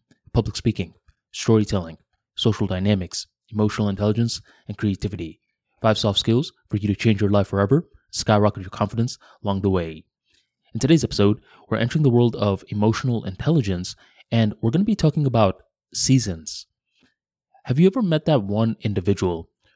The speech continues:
who was so ambitious, and despite them having so many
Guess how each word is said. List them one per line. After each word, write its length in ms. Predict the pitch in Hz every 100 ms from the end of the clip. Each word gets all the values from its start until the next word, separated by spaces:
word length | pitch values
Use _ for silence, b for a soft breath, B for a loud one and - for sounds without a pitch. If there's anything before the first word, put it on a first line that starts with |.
| _ -
who 420 | 135 127 120 - _ _ -
was 160 | 131
so 400 | - - 190 240
ambitious, 840 | - 107 113 107 - 85 - - - _ _ _ _ _ _ _
and 280 | 143 131 123 - _ 131
despite 520 | 127 - - 190 214 -
them 340 | 120 127 139
having 380 | 127 - 117 113
so 240 | - 123 120
many 320 | 117 104